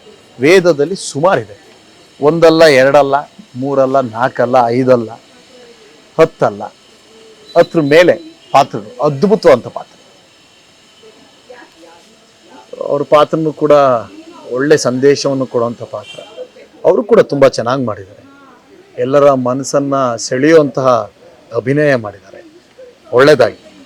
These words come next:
ಅವ್ರಿಗೂ ಒಳ್ಳೇದಾಗ್ಲಿ, ತಂಡಕ್ಕೆ ಒಳ್ಳೇದಾಗ್ಲಿ. ಭಗವಂತನ ಆಶೀರ್ವಾದದ ಜೊತೆಗೆ ಕನ್ನಡಿಗರ ಆಶೀರ್ವಾದ, ಚಿತ್ರ ಪ್ರೇಮಿಗಳ ಆಶೀರ್ವಾದ ಇರಲಿ ಅಂತ ಹೇಳಕ್ಕೆ ಇಷ್ಟಪಡ್ತೀನಿ ಎಲ್ರ ಮೇಲೆ. Thank you.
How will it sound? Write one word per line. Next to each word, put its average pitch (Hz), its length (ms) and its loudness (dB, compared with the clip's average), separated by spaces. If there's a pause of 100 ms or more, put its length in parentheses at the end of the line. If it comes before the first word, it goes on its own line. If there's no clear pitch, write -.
(120)
ಅವ್ರಿಗೂ 139 280 -2
ಒಳ್ಳೇದಾಗ್ಲಿ, 123 680 -2 (100)
ತಂಡಕ್ಕೆ 139 380 -2
ಒಳ್ಳೇದಾಗ್ಲಿ. 113 600 -4 (1200)
ಭಗವಂತನ 143 460 0
ಆಶೀರ್ವಾದದ 127 720 -2
ಜೊತೆಗೆ 170 640 -2 (640)
ಕನ್ನಡಿಗರ 143 560 0
ಆಶೀರ್ವಾದ, 117 800 -2 (840)
ಚಿತ್ರ 165 380 0 (1300)
ಪ್ರೇಮಿಗಳ 156 500 4
ಆಶೀರ್ವಾದ 117 520 0
ಇರಲಿ 104 300 -8
ಅಂತ - 160 -16
ಹೇಳಕ್ಕೆ - 420 -20
ಇಷ್ಟಪಡ್ತೀನಿ - 800 -20
ಎಲ್ರ 131 200 0
ಮೇಲೆ. 101 260 -8 (300)
Thank 107 160 -16
you. - 120 -20